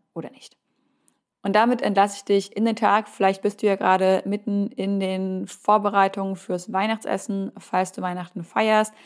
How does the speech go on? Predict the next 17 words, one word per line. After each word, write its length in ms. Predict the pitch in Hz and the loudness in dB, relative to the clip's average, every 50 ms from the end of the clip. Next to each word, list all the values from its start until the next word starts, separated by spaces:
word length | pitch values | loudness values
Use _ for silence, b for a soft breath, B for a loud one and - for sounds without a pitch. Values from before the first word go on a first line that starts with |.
| b b b b b b _ _ | b b b b b b _ _
Wenn 160 | - 202 214 | 0 2 2
du 60 | 226 214 | 4 4
Weihnachten 360 | 214 208 202 202 - - 180 | 4 2 2 0 -4 -6 -12
feierst, 540 | - - 190 185 185 185 185 185 180 - - | -6 -4 -2 -2 0 -2 -2 -4 -6 -10 -10
dann 140 | 185 175 | -8 -8
wünsche 160 | 175 180 - - | -8 -10 -12 -14
ich 100 | - - | -14 -12
dir 60 | 180 | -12
natürlich 380 | 170 170 - 175 170 - _ | -10 -8 -8 -10 -10 -10 _
eine 300 | 175 175 175 175 175 175 - | -10 -8 -8 -8 -8 -10 -10
sehr 380 | - 190 190 208 233 233 226 214 | -10 -10 -6 -2 0 2 2 2
besinnliche 760 | 214 202 190 202 202 190 190 190 - 190 190 185 185 208 277 _ _ _ | 0 -4 -4 -4 -4 -4 -4 -4 -2 0 2 2 0 -2 -8 _ _ _
Zeit, 440 | - - - 226 220 220 226 220 B B B B B B B B B _ _ | -4 0 2 4 4 4 0 -2 B B B B B B B B B _ _
egal 340 | 202 196 - 202 202 208 196 | -4 2 4 4 4 4 4
ob 200 | - 190 - - | 0 -4 -2 -4
mit 100 | 185 - | -6 -6
Familie 560 | - - 175 175 180 180 175 175 175 175 | -6 -8 -6 -4 -4 -4 -4 -4 -4 -6